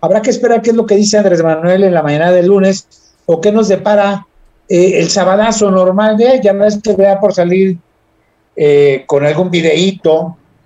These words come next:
no sé si haya llegado a México, o haya pasado a Las Vegas a, a jugar tantito, este, bingo o algo,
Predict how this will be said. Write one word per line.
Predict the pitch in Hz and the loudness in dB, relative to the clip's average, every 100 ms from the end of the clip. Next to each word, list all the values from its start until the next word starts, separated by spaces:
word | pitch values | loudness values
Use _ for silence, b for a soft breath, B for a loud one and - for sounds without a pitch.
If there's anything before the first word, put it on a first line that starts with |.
| _ - 135 | _ -16 -6
no | 160 | -4
sé | 165 165 | -2 -2
si | 175 | 0
haya | 170 175 | 2 2
llegado | 160 151 170 160 | 0 0 0 0
a | |
México, | 170 196 196 170 208 208 - b b - | -2 -4 -6 -4 -4 -4 -10 b b -4
o | 151 165 | 0 2
haya | 175 202 196 | 2 0 -2
pasado | 165 190 196 | -2 0 0
a | |
Las | 170 151 | 0 0
Vegas | 196 196 170 - | -2 -2 -4 -2
a, | 147 131 - _ _ _ - | -2 -4 -10 _ _ _ -12
a | 135 139 | -6 -6
jugar | 139 151 175 | -2 -2 0
tantito, | 175 156 175 175 185 156 131 117 - _ | -2 -4 -6 -2 0 0 0 -6 -12 _
este, | 139 127 123 120 - 135 120 117 113 | -4 0 0 -2 -4 -2 -2 -2 -6
bingo | 123 190 190 165 | -4 -2 0 0
o | 151 165 | 2 2
algo, | 185 170 208 | 0 0 -4